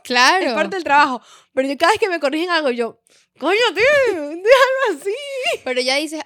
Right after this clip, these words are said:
Speaker 1: "Ok, ok", y
Speaker 2: Sí,
Speaker 1: ya
Speaker 2: yo,
Speaker 1: vas y
Speaker 2: yo
Speaker 1: lo
Speaker 2: le
Speaker 1: haces.
Speaker 2: voy que, "Ok, ok, todo súper, ya lo hago", y yo, "Este estúpido, estúpido, estúpido".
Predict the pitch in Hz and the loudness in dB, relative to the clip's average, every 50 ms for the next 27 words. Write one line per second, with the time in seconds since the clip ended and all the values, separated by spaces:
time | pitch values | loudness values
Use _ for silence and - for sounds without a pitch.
0 | 320 403 392 - 330 294 277 277 269 269 269 - 254 262 262 240 - 269 269 262 | -8 -8 -6 -6 -6 -4 -4 -4 -4 -6 -4 -2 0 0 0 0 0 0 2 4
1 | - 240 240 269 285 - - 359 381 403 415 440 440 - 392 294 262 - _ _ | 4 6 4 4 4 2 2 4 4 4 2 2 2 0 -2 -4 -4 -8 _ _
2 | - 508 539 - - - 427 427 403 - - _ _ - 381 415 440 466 - 523 | 0 0 0 0 2 2 2 2 2 0 -6 _ _ 0 2 2 2 2 2 2
3 | 494 359 381 392 370 262 214 214 208 233 370 427 494 453 403 403 403 415 427 427 | 0 2 0 -2 -4 -4 -6 -10 -4 2 2 4 4 4 4 4 4 4 2 2
4 | 392 285 269 233 208 - _ 180 175 - _ _ - 262 269 240 277 254 240 226 | 0 0 -2 -4 -6 -8 _ -20 -20 -20 _ _ -12 -10 -8 -6 -6 -4 -4 -4
5 | 233 - - 285 262 269 294 262 285 285 - - 330 311 262 254 339 359 349 | -6 -6 -10 -10 -8 -6 -4 -4 -6 -6 -6 -8 -8 -8 -6 -4 2 2 2